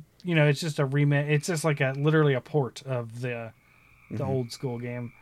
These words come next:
Speaker 1: which is fine. Uh, but I would like to see a modern take of that game. I'd like, like, there's so many modern takes I'd like to see of different games. Like, you know, like, would you scoff at having a, a Monster Hunter Tri remake on the Switch? Like, would, like,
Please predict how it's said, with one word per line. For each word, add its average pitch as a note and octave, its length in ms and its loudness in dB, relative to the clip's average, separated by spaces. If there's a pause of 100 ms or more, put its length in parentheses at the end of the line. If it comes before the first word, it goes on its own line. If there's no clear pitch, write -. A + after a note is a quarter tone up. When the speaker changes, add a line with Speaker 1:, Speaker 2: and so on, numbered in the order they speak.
(320)
Speaker 1:
which E3 200 -2
is D#3 100 2
fine. C#3+ 520 2 (160)
Uh, D#3 100 4
but E3 160 6
I E3+ 60 12
would E3 160 4
like D#3+ 160 6
to D3+ 100 0
see D3+ 220 4
a C3+ 100 2
modern C#3 480 4
take C#3 340 0 (140)
of C#3 220 2
that C3 220 2
game. B2+ 280 0
I'd C#3 180 2
like, D#3 220 4 (320)
like, E3 120 2
there's G#3 180 10
so A3 180 6
many A3+ 260 4
modern D#3+ 520 6
takes D#3 320 4
I'd C#3 160 2
like C#3+ 160 2
to C#3+ 100 -4
see D3 280 -2
of B2 100 -4
different C3 340 -4
games. C#3 480 -6 (380)
Like, B3 180 4
you E4 80 2
know, C4+ 160 8
like, F3+ 240 6 (640)
would C#3 240 2
you E3 160 4
scoff D#3+ 500 6
at D#3 120 -2
having D#3 440 6
a, C#3+ 160 2
a D3 160 4
Monster C#3+ 420 2
Hunter D3+ 200 4
Tri D3 280 2
remake C#3+ 460 2
on D3 100 2
the C3 100 -2
Switch? C#3+ 480 -4
Like, C#3+ 180 2
would, C#3+ 240 2 (320)
like, D3+ 240 0